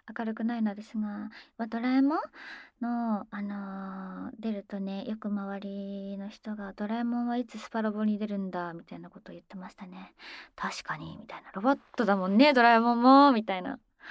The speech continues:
ロラ-、ドラえもんもロボットだから何使うんでしょうね。なんか、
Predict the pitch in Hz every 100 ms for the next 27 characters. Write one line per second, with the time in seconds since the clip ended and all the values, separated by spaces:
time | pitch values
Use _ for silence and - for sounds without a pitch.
0 | - - - - 247 262 320 254 285 349
1 | 494 523 508 480 453 440 - 302 - 523
2 | - 302 277 269 240 247 349 415 - -
3 | 269 233 220 233 214 220 226 214 214 -
4 | - _ 262 247 226 220 208 202